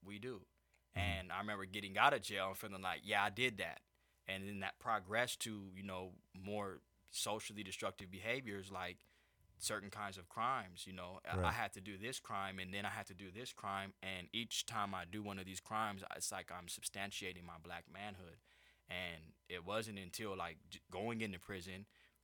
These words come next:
Speaker 1: um, and becoming educated in black consciousness that I realized that all these things are counter-blackness. These are not how black people started out. These are not what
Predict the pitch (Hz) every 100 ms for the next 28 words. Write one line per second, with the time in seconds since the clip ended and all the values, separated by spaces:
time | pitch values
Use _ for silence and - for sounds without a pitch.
0 | - 95 87 78 73 - 92 87 90 -
1 | 98 95 85 - - 165 - 90 107 -
2 | _ _ _ 98 95 107 - 120 143 147
3 | - 104 101 107 - - 104 98 110 110
4 | 107 101 101 98 - - - - - -
5 | _ _ _ - 117 143 147 - 143 123
6 | 104 92 - 123 185 135 95 85 - 73
7 | - - 113 151 151 135 127 117 95 90
8 | - 92 92 - - 87 82 107 - 95
9 | 117 135 127 113 - 107